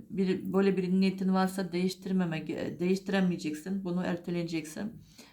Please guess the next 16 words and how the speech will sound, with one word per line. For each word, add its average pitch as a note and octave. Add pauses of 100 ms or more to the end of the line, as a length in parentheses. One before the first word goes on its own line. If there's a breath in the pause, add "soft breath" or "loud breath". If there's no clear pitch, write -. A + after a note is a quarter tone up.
(100)
Ve A3+
kısa D4+
yolculuklar, A3
evet, A3+
herhangi G3+
bir F#3+
kısa -
yolculuklar, F3+
bir G3
sıkıntı G3+
yok. E3
Her F3
şey F#3
olması F3+
gibi -
yürüyor. E3